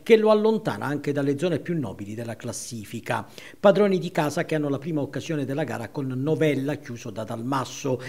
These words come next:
e poi Sprecone sulla ribattuta con la palla alta sulla traversa.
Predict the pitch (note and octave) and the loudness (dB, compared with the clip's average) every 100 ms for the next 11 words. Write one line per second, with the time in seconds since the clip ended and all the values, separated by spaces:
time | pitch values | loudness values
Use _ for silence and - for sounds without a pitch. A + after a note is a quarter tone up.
0 | - G#3 G3+ F#3+ D#3 - F3 D#3+ G#2 G#2+ | -2 0 2 2 2 0 -4 -4 -8 -8
1 | - C#3 B2 D#3+ D3 D3 A3 E3 C#3+ C#3+ | -8 -6 -4 -2 0 -2 -2 -4 -4 -4
2 | D#3 - G3 F3+ F#2 C#3+ C#3 D3 - C3+ | -4 -4 -8 -12 -10 -6 -6 -6 -6 -6
3 | B2 A#2+ G#2 F#2+ - - A2 | -6 -8 -8 -10 -10 -6 -6